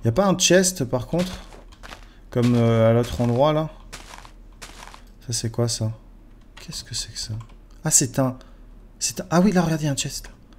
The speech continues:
Oh, ça, c'est bien, ça aussi. C'est un sorte de lit de camp. Carte. Carte vierge. Carte vierge. Ah, là, il y a une carte. Carte vierge.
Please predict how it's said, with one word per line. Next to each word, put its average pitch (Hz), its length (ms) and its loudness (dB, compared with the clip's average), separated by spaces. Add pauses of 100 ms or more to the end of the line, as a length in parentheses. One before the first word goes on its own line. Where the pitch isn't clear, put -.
(800)
Oh, 190 240 4 (120)
ça, - 120 -2
c'est 131 180 4
bien, 220 220 2
ça 175 140 0
aussi. 160 320 -2 (180)
C'est - 160 -6
un 123 80 2
sorte 143 240 0
de 139 80 2
lit 139 200 0
de - 140 -18
camp. 156 240 -2 (2250)
Carte. - 640 -2 (400)
Carte - 340 -4
vierge. 120 560 -2
Carte - 300 -8
vierge. 147 600 -2 (1400)
Ah, 139 100 2
là, 160 100 6
il 165 60 4
y 147 40 2
a - 20 2
une 123 180 0
carte. - 680 -2 (600)
Carte 131 300 -6
vierge. 135 600 -2